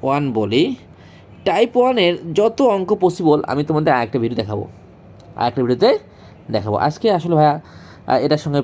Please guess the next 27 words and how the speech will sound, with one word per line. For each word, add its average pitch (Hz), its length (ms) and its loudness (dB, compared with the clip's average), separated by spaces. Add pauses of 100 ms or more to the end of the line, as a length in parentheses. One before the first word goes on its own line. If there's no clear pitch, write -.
(100)
আমরা 127 180 0
পিডিএফ, 127 440 -2
আহ, 107 260 -2
অ্যাড 135 200 2
করতে 123 200 -6
চাচ্ছি 147 300 -2
না, 101 100 -8 (100)
হ্যাঁ? 370 200 -2 (200)
এটার 127 180 -4
সঙ্গে 131 220 -4
আমরা 127 140 -2
কোনো 123 260 -4
ম্যাথ 160 220 0
অ্যাড 175 140 -2
করতে 104 160 -8
চাচ্ছি 101 200 -12
না। 151 60 -2
আমি 160 120 -2
চাচ্ছি 247 420 -2 (500)
যে 123 160 -2
তোমরা 196 540 0
এই 247 200 2
যে 285 80 0
ফর্মুলাগুলা 160 840 2 (1400)
তোমরা 123 220 -2
আত্মস্থ 180 420 -2
করো, 208 380 2